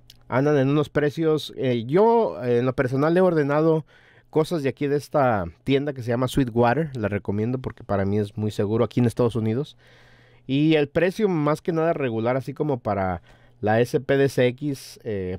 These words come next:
Pro, la nueva que, que está ahorita, pues, anda costando mil ciento noventa y nueve dólares, casi,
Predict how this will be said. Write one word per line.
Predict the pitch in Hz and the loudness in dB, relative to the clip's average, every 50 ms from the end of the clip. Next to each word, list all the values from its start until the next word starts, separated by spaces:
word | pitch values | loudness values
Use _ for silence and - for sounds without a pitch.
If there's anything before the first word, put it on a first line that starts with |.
| - _ | -6 _
Pro, | - 139 143 160 143 120 | 0 2 2 0 0 -4
la | 98 95 | -4 -2
nueva | 104 110 120 127 147 156 | 0 2 2 2 2 0
que, | - - 113 101 92 | 0 -2 -4 -4 -4
que | - - 101 | -6 -8 -10
está | 95 - - 113 | -8 -4 -2 -2
ahorita, | 113 120 120 - 156 147 143 - _ _ _ _ _ _ _ | -2 -2 -2 -2 -2 -2 -4 -6 _ _ _ _ _ _ _
pues, | - - 120 | -6 -4 -2
anda | 131 143 135 | 0 0 0
costando | 127 117 110 - 135 135 143 139 143 139 127 113 - - - - - - - - - | -2 -4 -4 -2 -2 -2 0 2 2 2 2 0 -2 -10 -20 -20 -20 -20 -20 -12 -6
mil | 120 127 147 165 180 185 175 170 | -2 2 2 4 4 4 2 2
ciento | - - 180 185 180 196 175 | 0 0 0 2 2 2 2
noventa | 160 139 127 123 120 120 - 131 120 | 2 4 2 2 0 0 0 -2 0
y | 120 127 | 0 2
nueve | 139 156 160 170 170 151 | 2 4 4 4 2 2
dólares, | 143 143 147 147 135 127 - | 2 0 0 0 -2 -2 -4
casi, | 147 139 - - | -6 -6 -6 -6